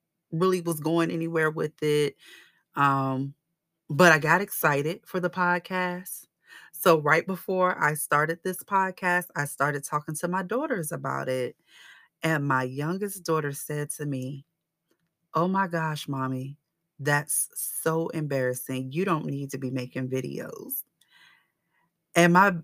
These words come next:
I, and my baby was thinking that I was gonna get on live video and talk, and she <laughs> was embarrassed at the thought of that. And I'm not gonna lie, that hurt my feelings, and low-key, I wanted to retract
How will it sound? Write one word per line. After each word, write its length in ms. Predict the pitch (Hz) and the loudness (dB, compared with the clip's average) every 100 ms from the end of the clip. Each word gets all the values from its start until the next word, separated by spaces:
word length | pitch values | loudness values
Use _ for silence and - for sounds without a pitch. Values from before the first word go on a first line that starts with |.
| - | 2
I, 120 | 165 - | 2 4
and 140 | 165 | 2
my 140 | 170 190 | 4 4
baby 280 | 180 170 | 4 4
was 180 | 160 160 | 0 0
thinking 300 | - 147 147 | 0 -2 0
that 100 | 139 | 2
I 100 | 139 | 4
was 140 | 143 139 | 2 0
gonna 160 | 131 | -2
get 180 | 127 131 | 0 0
on 160 | 131 127 | 0 0
live 340 | 139 160 185 | 2 4 2
video 840 | 175 175 160 139 127 123 127 139 - _ _ _ _ _ _ - | 0 0 0 0 2 2 -2 -6 -14 _ _ _ _ _ _ -4
and 420 | 139 135 123 120 | -2 0 -2 -4
talk, 360 | - 156 139 - - | 2 4 2 -2 -6
and 300 | 139 135 135 | -2 0 0
she 720 | - - 170 175 180 175 - _ _ _ 247 _ - | -2 -4 -2 -2 -4 -6 -10 _ _ _ -20 _ -8
<laughs> 380 | 170 - - - | -6 -8 -6 8
was 260 | 196 190 - | 8 8 2
embarrassed 760 | 147 143 135 151 165 175 - - | 0 0 0 4 4 4 -2 2
at 220 | 147 147 - | 4 4 4
the 160 | 135 - - | 0 0 -2
thought 240 | 175 175 | 0 0
of 240 | 143 139 | -4 -4
that. 380 | 135 139 123 - _ - - - - - _ - | -2 0 0 -4 _ -20 -20 -20 -20 -20 _ 6
And 120 | 214 | 8
I'm 200 | 269 302 | 8 8
not 300 | 294 285 285 | 8 8 6
gonna 280 | 285 277 269 | 4 4 2
lie, 420 | 311 247 151 147 - | 2 2 0 -4 -2
that 240 | 170 269 | 0 2
hurt 260 | - 233 226 | 4 4 4
my 220 | 165 160 - | 0 0 -2
feelings, 480 | 175 196 196 202 - | -2 -2 -4 -6 -8
and 220 | - 143 143 | -6 -4 -2
low-key, 580 | 156 175 - - 92 - | 0 -2 -6 -8 -4 -2
I 100 | 156 | 0
wanted 320 | 160 151 147 | 0 -2 -4
to 120 | 156 | -6
retract 640 | 135 127 - - 156 - | -4 -4 -2 0 0 -2